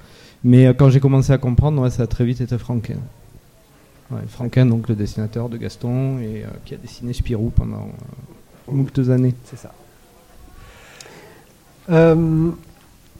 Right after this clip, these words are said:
Speaker 3: avant justement d'être édité, euh,
Speaker 1: Mhm.
Speaker 3: donc tu nous, viens de nous dire que tu dessinais déjà beaucoup.
Speaker 1: Ouais.
Speaker 3: Tu as essayé de faire des premières bandes dessinées, euh, de
Speaker 1: Oh.
Speaker 3: ton côté. Est-ce que t'as, est-ce que t'as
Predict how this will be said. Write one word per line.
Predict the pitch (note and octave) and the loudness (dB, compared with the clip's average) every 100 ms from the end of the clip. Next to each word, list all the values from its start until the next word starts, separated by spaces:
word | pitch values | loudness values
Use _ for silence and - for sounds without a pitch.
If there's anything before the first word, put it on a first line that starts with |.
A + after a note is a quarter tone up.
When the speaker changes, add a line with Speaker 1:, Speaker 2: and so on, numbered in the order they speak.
| - - - | -20 -20 -6
Speaker 3:
avant | - D3 G#3+ | 0 2 4
justement | F#3+ - E3 | 2 0 2
d'être | D#3+ D#3+ | 2 2
édité, | C3+ C#3+ F3+ G#3+ B3 A#3 | -2 0 0 0 0 -2
euh, | D#3 C#3+ C3 C3 E3 B2+ | -2 0 2 2 2 -2
Speaker 1:
Mhm. | |
Speaker 3:
donc | B2+ B2 | -6 -6
tu | - | -6
nous, | B2+ A#2+ B2 | -6 -6 -6
viens | C3 | -4
de | |
nous | C3 | -2
dire | C3 D#3+ | 0 0
que | D#3+ | -2
tu | - A2+ | -16 -8
dessinais | B2 A#2+ - C3 | -6 -4 -4 -2
déjà | B2 A#2 | -2 -2
beaucoup. | A#2 B2 - G#3+ A3+ - | -2 -4 -4 -6 -8 -8
Speaker 1:
Ouais. | B2 A2+ | -6 -4
Speaker 3:
Tu | - | 0
as | C#3+ | 0
essayé | C#3+ - E3+ D#3+ F#3+ A#3 | 0 0 2 4 2 2
de | D#3+ D3+ C#3+ C#3+ | 0 0 0 -2
faire | - D#3+ | 0 0
des | D3 | 0
premières | C#3 - F3+ F3 | -2 2 2 4
bandes | E3+ | 2
dessinées, | D#3+ D3 D#3 D3+ F#3 G#3 G#3 | 2 0 0 2 2 0 0
euh, | F3 D3+ C#3+ C#3 C3+ B2+ B2+ B2 | 0 0 -2 -2 -4 -4 -4 0
de | |
Speaker 1:
Oh. | C3+ | 2
Speaker 3:
ton | C3+ C3+ | 2 0
côté. | D3 C#3+ F3+ G#3+ | 0 2 2 2
Est-ce | D#3 | 0
que | - | -2
t'as, | D#3+ D#3+ | 0 0
est-ce | - | -2
que | |
t'as | D#3+ C#3+ | -2 -4